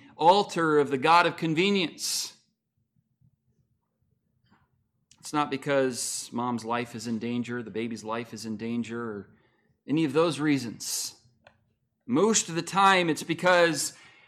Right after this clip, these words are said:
"Ah, I just don't really feel like having a baby. I, I can't afford it right now.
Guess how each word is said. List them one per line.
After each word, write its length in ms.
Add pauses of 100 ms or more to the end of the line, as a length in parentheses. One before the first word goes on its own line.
"Ah, 260
I 60
just 260
don't 200
really 180
feel 240
like 200
having 280
a 40
baby. 520
I, 220
I 40
can't 220
afford 400
it 120
right 220
now. 320